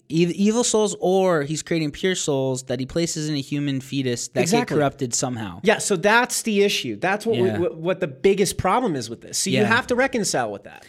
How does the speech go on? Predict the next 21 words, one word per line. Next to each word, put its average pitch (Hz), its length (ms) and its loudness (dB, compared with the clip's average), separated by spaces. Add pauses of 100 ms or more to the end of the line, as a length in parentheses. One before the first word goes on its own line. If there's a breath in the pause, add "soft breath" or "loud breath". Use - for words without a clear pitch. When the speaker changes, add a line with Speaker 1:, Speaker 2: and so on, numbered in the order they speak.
Speaker 1:
Yeah, 160 220 2
it 165 140 -6
seems 269 260 -2
Speaker 2:
Mm-hmm. - 80 -12
Speaker 1:
kinda 180 140 0
silly. 127 400 -2
And 147 80 -6
so 190 220 2 (240 loud breath)
the 180 100 -4
creationist 254 580 0
view, 180 400 4 (300 loud breath)
it 185 100 2
is 247 300 0
a, 185 220 4
um, 123 560 -4 (100)
it's 165 140 -2
a 185 40 0
view 233 240 2
within 220 240 0
Christianity 147 580 -4
that 117 420 -4